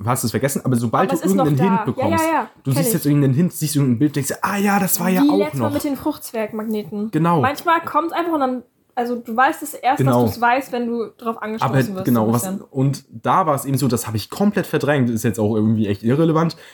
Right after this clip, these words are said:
Speaker 1: aber ich hab, das war irgendwie Folge fünfundzwanzig Resident Evil zwei Let's Play, das habe ich anscheinend voll durchgeschaut, ich kann mich da null dran erinnern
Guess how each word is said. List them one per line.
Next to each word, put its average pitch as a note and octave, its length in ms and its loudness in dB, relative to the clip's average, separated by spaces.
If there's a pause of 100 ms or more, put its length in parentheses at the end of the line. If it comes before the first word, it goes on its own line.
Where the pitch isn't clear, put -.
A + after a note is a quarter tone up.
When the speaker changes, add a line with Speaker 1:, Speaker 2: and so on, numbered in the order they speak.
Speaker 1:
aber B2 200 2
ich B2 180 -4
hab, A2+ 80 -2
das - 160 -6
war A#2+ 80 4
irgendwie A2+ 140 4
Folge A2 260 0
fünfundzwanzig B2 760 0
Resident A#2 320 2
Evil A2 220 2
zwei G#2 240 0
Let's C3+ 220 0
Play, C#3+ 220 0 (300)
das - 180 -4
habe A2+ 120 2
ich A2+ 100 -4
anscheinend G#2 300 -2
voll G2+ 120 -2
durchgeschaut, A#2+ 440 -4
ich G#2+ 80 -2
kann - 100 -4
mich G#2+ 140 -2
da G2+ 80 -4
null D3 260 2
dran D#3 160 0
erinnern B2 380 2